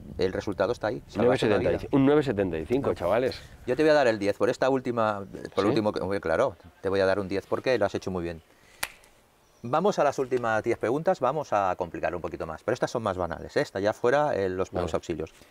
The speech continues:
Speaker 1: Sin meternos en líos, ¿hay algún director o directora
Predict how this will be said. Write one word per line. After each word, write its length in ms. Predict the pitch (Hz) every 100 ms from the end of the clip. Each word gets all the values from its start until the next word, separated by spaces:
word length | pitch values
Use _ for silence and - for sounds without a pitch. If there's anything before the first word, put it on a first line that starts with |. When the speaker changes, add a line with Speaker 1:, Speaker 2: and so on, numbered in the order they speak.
| _ _ _ _ -
Speaker 1:
Sin 160 | - 135
meternos 420 | 123 151 165 131
en 100 | 110
líos, 380 | 82 80 78 - _ _ _ _ _ _ _ _ -
¿hay 160 | 127 151
algún 260 | 147 139
director 400 | 117 113 - 107
o 60 | 101
directora 680 | 98 95 - 98 92 92